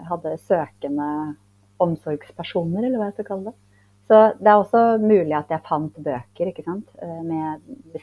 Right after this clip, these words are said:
med bilder og at jeg... Så det er et stort mysterie. Men det var, eh, det er noe av det fineste jeg gjorde i hele oppveksten min, da. Det var det her. Vi hadde en svær stue med bare et bart gulv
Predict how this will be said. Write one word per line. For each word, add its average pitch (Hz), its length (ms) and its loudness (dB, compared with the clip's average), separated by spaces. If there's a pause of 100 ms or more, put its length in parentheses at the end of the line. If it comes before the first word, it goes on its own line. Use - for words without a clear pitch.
(600)
med 165 120 -6
bilder 156 480 -8
og - 120 -20
at 156 140 -12
jeg... 170 240 -16 (800)
Så 277 160 10
det 233 160 2
er 269 140 4
et - 120 -12
stort 254 280 -2
mysterie. 233 420 -2 (320)
Men 220 180 0
det 220 140 2
var, 196 240 0
eh, 196 400 -4
det 208 160 -2
er 208 100 -2
noe 220 160 0
av 190 60 -6
det - 100 -8
fineste 175 600 -6
jeg 196 80 -4
gjorde 170 180 -2
i 185 80 -6
hele 180 160 -6
oppveksten 151 400 -12
min, 190 160 -12
da. 202 80 -20 (160)
Det 185 80 -14
var 175 140 -8
det 175 100 -8
her. 185 120 -10
Vi 190 80 -6
hadde 180 120 -12
en 170 400 -6
svær 202 640 -4
stue 170 340 -6 (520)
med 175 120 -2
bare 165 200 0
et - 160 -14
bart 156 440 -2
gulv 185 260 -4